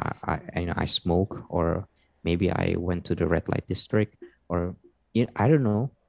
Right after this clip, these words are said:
just, you know, wasting my time doing nothing. Menurut gue kayak buat apa gitu loh. But m-,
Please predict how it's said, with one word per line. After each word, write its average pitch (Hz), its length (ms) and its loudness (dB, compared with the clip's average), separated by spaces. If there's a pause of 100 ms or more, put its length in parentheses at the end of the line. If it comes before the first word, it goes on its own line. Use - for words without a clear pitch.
just, - 480 -4
you 131 80 0
know, 101 80 2
wasting 107 320 2
my 101 160 2
time 101 480 -4
doing 101 240 2
nothing. 117 480 -4 (600)
Menurut 101 240 -4
gue 147 140 4 (500)
kayak 90 320 -2 (320)
buat - 160 -2
apa 95 400 2
gitu 95 240 -4
loh. 98 60 -12 (920)
But 131 160 4
m-, 135 160 -6